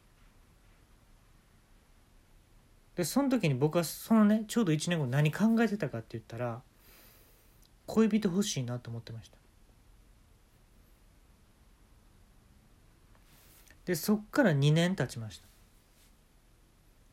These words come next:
その時、何を思ってたかって言ったら、「なんであれ「火」って書いてたんやろ」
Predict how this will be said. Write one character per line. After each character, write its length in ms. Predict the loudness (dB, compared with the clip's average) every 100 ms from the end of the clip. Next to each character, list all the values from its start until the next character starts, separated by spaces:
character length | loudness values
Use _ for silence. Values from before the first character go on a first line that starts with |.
| _ _ _ _ _ _ _
そ 160 | -2 0
の 60 |
時、 160 | 2 -2 -4
何 280 | 0 2 2
を 40 |
思 160 | 2 0
っ 20 |
て 140 | -2
た 100 | -4
か 120 | -6
っ 20 | -12
て 60 |
言 100 | -16
っ 20 | -14
た 100 | -8
ら、 260 | -6 -6 -10 _ _ _ _ _ _ _ _ _ _ _ _ _ _ _ _ _ _ _ _ _ _ _ _ _ _ -6
「な 220 | -2 0
ん 140 | 0
で 100 | 0
あ 80 | 0
れ 100 | 0
「火」 400 | -4 -8 -2 -2
っ 40 | -2
て 220 | -8 -16
書 140 | -12 -12
い 60 |
て 140 | -10 -10
た 100 | -10
ん 40 |
や 60 |
ろ」 60 | -14